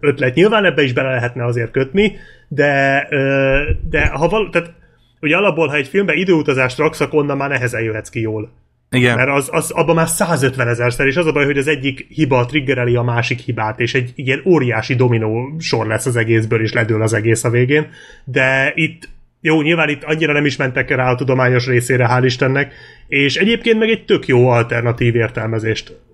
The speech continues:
Speaker 1: dobtak be, amit én speciál még nem, mondjuk én a Tizenkét majmot régen láttam, de én ezzel a fajta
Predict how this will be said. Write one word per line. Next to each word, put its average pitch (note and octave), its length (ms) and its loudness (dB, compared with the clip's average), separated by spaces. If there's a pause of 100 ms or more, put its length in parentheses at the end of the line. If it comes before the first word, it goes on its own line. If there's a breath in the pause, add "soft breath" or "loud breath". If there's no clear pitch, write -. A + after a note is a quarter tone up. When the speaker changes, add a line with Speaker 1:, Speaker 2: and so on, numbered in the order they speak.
Speaker 1:
dobtak A#2+ 460 0
be, A#2+ 120 0
amit C3+ 220 0
én D#3+ 220 0
speciál E3 440 -2
még D#3+ 160 0
nem, D3+ 140 0
mondjuk D3 220 0
én D#3 80 -2
a D#3 60 2
Tizenkét C3 400 -2
majmot B2 300 2
régen B2 300 2
láttam, B2 420 -2 (340 loud breath)
de C3+ 180 -2
én D3+ 200 0
ezzel D3+ 280 2
a D3+ 240 4
fajta C3+ 680 0